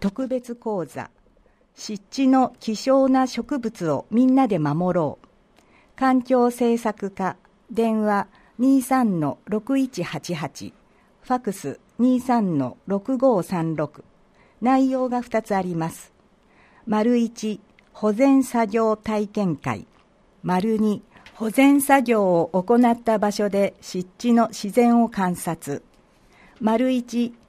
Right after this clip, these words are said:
二月十五日土曜。丸二、四月十二日土曜。八時三十分から十二時三十分。市役所日庁舎ロータリー集合。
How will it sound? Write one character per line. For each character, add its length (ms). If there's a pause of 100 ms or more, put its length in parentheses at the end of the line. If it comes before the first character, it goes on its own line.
二 160
月 480
十 300
五 160
日 500
土 180
曜。 320 (600)
丸 420
二、 240 (360)
四 200
月 480 (240)
十 300
二 160
日 420
土 180
曜。 280 (480)
八 300
時 100
三 300
十 120
分 340
か 180
ら 180
十 240
二 160
時 140
三 260
十 180 (160)
分。 220 (640)
市 160
役 300
所 240 (160)
日 400
庁 340
舎 320 (140)
ロ 220
ー 20
タ 180
リ 200
ー 20
集 320
合。 320